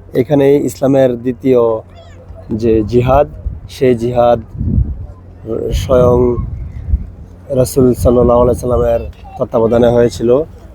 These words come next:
এই সেই উহুদের প্রান্তর। আর এখানে রাসূল সাল্লাল্লাহু আলাইহি সাল্লাম যুদ্ধের যে পজিশন, যুদ্ধের জন্য যে, আহ, কৌশল, সেই কৌশল হিসেবে সাহাবায়ে কেরামদেরকে এখানে নিয়োজিত করেছিলেন। তীরন্দাজ যারা,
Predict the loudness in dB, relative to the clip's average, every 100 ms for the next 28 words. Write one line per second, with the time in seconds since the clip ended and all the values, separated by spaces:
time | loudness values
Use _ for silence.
0 | -20 -20 -8 0 2 4 2 0 2 4
1 | 4 0 -4 -16 -12 -8 -6 -8 -12 -18
2 | -18 -20 -20 -20 -16 -6 -2 -2 -4 -10
3 | -6 -6 -6 -8 -10 -8 0 2 2 2
4 | 0 2 0 2 0 0 -6 -12 -12 -12
5 | -12 -6 0 2 0 -2 -10 -18 -20 -4
6 | -2 2 2 2 2 0 0 0 2 2
7 | 2 2 0 0 -2 -4 0 0 2 2
8 | 2 -2 -4 -4 -2 -4 -6 -14 -14 -4
9 | -2 2 2 2 2 2 2 4 4 4
10 | 2 -2 -8 -20 -20 -20 -6 -6 0 0
11 | 2 2 2 0 0 0 0 0 0 0
12 | 0 -2 -8 -4 -2 0 0 0 0 -2
13 | -2 -2 -2 0 2 2 2 0 2 2
14 | 0 -2 -2 0 2 0 0 0 2 2
15 | 2 2 2 0 2 2